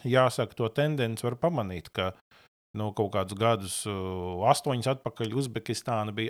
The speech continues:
augstākās tajās vajāšanu vietās, ā,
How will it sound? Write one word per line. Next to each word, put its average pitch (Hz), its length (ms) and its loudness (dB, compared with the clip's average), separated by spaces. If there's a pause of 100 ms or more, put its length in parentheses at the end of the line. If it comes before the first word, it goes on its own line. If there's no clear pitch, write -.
augstākās 104 680 2
tajās 90 260 -6
vajāšanu 87 1500 -4
vietās, 127 640 2
ā, 104 260 -6